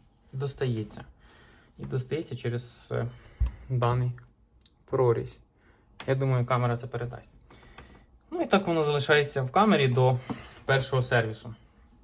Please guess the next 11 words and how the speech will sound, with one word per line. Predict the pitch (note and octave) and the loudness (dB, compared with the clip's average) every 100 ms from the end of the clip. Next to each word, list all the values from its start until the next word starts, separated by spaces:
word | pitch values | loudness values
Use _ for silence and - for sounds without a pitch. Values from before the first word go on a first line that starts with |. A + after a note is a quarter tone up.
| - _ _ _ - C3+ | -20 _ _ _ -8 -4
От, | B2+ - - | -4 -4 -6
вважається | D3 F3 G#3 G3 D#3 | 2 6 6 4 -2
тимчасовим | D#3 D3+ D#3+ E3 D3+ G#3+ | -4 -2 0 0 0 0
рішенням | - A#3 F#3 E3+ | 0 0 0 2
для | D#3+ | 4
пробитих, | D#3 D3 D3+ D3+ | 4 4 2 2
але, | D3 C#3+ | 0 0
в | C#3 | -2
принципі, | B3+ B3 - D#3+ | -6 -6 -6 -8
е, | - - - - - B2 B2 A#2+ A#2+ A#2 A2+ A2+ - _ _ _ - _ - - - - - | -8 -10 -12 -14 -2 2 4 6 4 4 2 -2 -16 _ _ _ -20 _ -8 -8 -14 -20 -10
там, | - A#2 | -4 -2